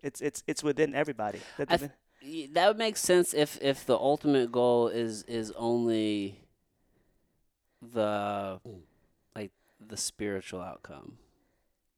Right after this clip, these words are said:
Speaker 2: Does that make sense? Is that the whole purpose of everything, right? Is, is to tap into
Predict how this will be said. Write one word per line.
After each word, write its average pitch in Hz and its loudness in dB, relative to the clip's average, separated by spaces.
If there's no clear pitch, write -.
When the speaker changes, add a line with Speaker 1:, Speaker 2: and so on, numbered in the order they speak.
Speaker 2:
Does 110 -12
that 110 0
make 113 -4
sense? 107 -6
Is 127 -6
that 147 2
the 143 0
whole 143 2
purpose 143 -2
of 127 -2
everything, 135 -2
right? 131 2
Is, 107 -6
is - -8
to 107 -12
tap - -4
into 107 -4